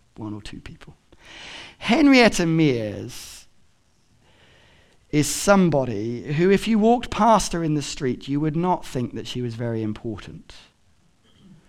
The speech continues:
She frankly wore slightly bizarre clothes, <laughs> always wearing thick glasses wherever she went,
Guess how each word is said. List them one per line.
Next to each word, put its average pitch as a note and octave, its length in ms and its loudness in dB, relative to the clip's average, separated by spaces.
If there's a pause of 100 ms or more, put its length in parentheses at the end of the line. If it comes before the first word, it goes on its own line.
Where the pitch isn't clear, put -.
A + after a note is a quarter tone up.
(580)
She - 260 0
frankly G3+ 580 4
wore D3+ 260 0 (200)
slightly D#3 360 2
bizarre C3+ 460 2
clothes, D3 760 -4
<laughs> - 1080 -20
always F3 500 8
wearing D#3+ 260 6
thick D#3+ 240 -6
glasses D#3+ 460 6
wherever D3+ 260 2
she C3+ 160 -6
went, D3+ 460 0